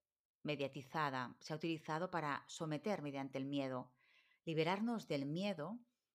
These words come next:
es necesario para conectar con lo que somos,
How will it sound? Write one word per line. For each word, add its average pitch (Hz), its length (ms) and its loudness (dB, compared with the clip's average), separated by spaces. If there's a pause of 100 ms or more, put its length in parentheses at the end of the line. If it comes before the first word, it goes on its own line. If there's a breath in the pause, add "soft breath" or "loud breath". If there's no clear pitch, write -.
es 175 440 2
necesario 151 580 0
para 156 300 -2
conectar 151 600 -4
con 156 140 0
lo 135 100 0
que 139 120 -8
somos, 135 520 -4